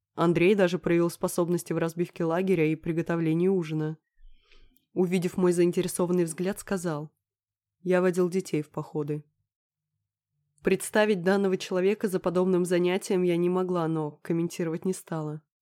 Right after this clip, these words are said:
Бросала на него взгляды, но держался Андрей в стороне, предпочитая общество Светланы.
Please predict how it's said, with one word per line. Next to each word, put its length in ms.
Бросала 460
на 80
него 240
взгляды, 480
но 180
держался 520
Андрей 260
в 40
стороне, 460
предпочитая 640
общество 420
Светланы. 640